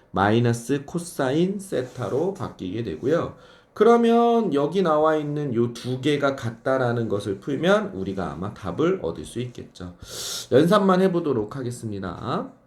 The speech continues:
연산을 하면 이십오, 그 다음에 마이너스 이십사 코사인 세타, 그 다음에 십삼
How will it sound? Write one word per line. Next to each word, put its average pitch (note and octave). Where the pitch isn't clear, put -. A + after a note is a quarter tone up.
연산을 G#2
하면 D3
이십오, A#2
그 -
다음에 D3+
마이너스 A2+
이십사 C#3
코사인 B2+
세타, A#2
그 F2
다음에 F2
십삼 E3+